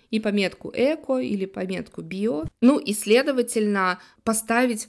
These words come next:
уже другую цену за своё вино, потому что оно стоит в итоге других усилий, а следовательно дороже.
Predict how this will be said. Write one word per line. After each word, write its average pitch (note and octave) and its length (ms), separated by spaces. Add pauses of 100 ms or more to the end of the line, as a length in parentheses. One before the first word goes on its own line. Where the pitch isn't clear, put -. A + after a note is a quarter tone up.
уже G3 220
другую G3+ 400
цену D#3+ 340
за A#3 140
своё B3+ 320
вино, C#4 360
потому G#3 420
что G#3 300
оно G#3 640
стоит A3 720 (440)
в F#3+ 160
итоге G#3 420
других F#3 440
усилий, F4 580 (140)
а G#3 80
следовательно G#3 720
дороже. F3+ 580